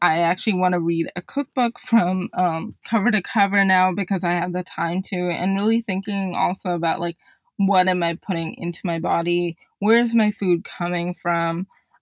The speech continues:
Especially remembering that a lot of people are at home and have the luxury of cooking right now, but migrant farm workers, despite the coronavirus crisis, are still being paid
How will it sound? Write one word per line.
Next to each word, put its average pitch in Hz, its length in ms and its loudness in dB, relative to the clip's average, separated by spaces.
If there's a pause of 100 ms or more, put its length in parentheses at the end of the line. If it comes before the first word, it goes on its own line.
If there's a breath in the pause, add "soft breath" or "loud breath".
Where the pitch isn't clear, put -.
(100)
Especially 220 460 0
remembering 185 760 2
that - 260 -2 (340)
a 196 60 2
lot 185 220 4
of 180 60 -6
people 196 220 -4
are 175 200 2
at 190 60 -4
home 277 380 4
and 220 140 6
have 196 200 0
the 190 100 -2
luxury 190 360 -2
of 185 120 -4
cooking 180 320 -4
right 170 180 -2
now, 160 280 0
but 170 220 -4 (380 loud breath)
migrant 175 400 0
farm 160 240 -2
workers, 165 520 -4
despite 170 520 -4
the 165 120 -4
coronavirus 165 800 -2
crisis, 202 720 -2
are 175 120 -4
still 180 680 0 (520 soft breath)
being 202 340 4
paid 190 680 0